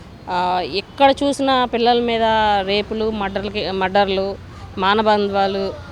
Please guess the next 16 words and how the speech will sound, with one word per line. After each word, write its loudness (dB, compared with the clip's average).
వాళ్ళు 4
ఎట్లా 2
ఉన్నారంటే, 2
గత 0
గవర్నమెంట్లో 2
ప్రతి -2
ఒక్కళ్ళు 0
గంజాయికి, 0
మందుకి 0
బానిసలైపోయి, -2
కనీసం 2
దేంట్లో 4
కూడా 4
డెవలప్‌మెంట్ 2
అనేది -2
లేకోకుండా, 0